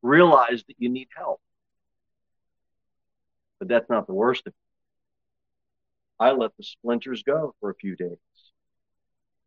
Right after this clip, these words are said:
And my wife has told me over and over, "You know, when you get a splinter, you're supposed to take it out as soon as you get it."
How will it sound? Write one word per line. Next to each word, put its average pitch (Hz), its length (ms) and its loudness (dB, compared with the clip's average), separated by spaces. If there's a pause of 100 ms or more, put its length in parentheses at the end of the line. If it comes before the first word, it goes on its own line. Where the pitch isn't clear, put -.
(540)
And 156 140 -4
my 127 140 2
wife 117 300 4
has 95 120 -12
told 117 300 -2
me 135 140 0
over 151 300 2
and 175 100 -8
over, 147 240 -8
"You 107 100 -20
know, 131 120 -8
when 139 140 -6
you 113 60 -14
get 139 160 -6
a - 40 -6
splinter, 185 380 -2
you're 120 180 -4
supposed - 460 -4
to 139 80 -10
take 120 280 -4
it 110 80 -2
out 123 220 0
as 113 100 -16
soon 135 180 -6
as 123 120 -8
you 139 80 -6
get 269 220 -4
it." - 140 -12